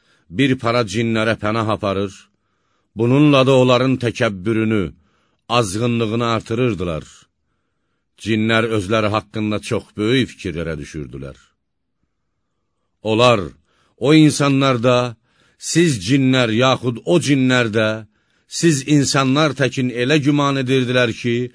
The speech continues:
Allah heç kəsi öləndən sonra diriltməyəcəkdir. Biz,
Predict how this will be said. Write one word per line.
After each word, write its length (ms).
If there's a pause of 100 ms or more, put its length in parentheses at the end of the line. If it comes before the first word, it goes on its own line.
(340)
Allah 500
heç 320
kəsi 320
öləndən 580
sonra 300
diriltməyəcəkdir. 960 (1120)
Biz, 580